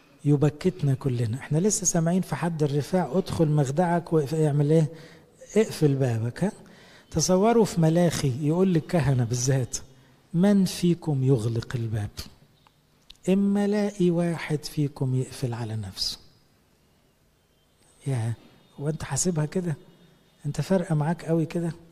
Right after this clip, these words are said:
محدش فيكم يقعد معايا لوحدنا، لازم نجيب ناس يعني. عارف لما تكون مثلًا أبوك راجل كبير عجز أو والدتك،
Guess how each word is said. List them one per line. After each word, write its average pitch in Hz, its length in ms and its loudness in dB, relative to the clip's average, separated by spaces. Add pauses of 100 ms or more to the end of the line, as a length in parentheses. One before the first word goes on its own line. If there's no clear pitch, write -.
(800)
محدش 190 480 -2
فيكم 175 380 -2
يقعد 170 300 0
معايا 139 460 0 (680)
لوحدنا، 139 400 -4 (680)
لازم 180 260 0
نجيب 165 240 2
ناس 165 240 2
يعني. 160 240 0 (1800)
عارف 170 400 -4
لما 143 200 0
تكون 165 280 -2
مثلًا 147 440 0
أبوك 143 260 -4
راجل 135 260 -2
كبير 143 460 -6 (680)
عجز 151 520 -2 (360)
أو 135 80 -2
والدتك، 131 600 -4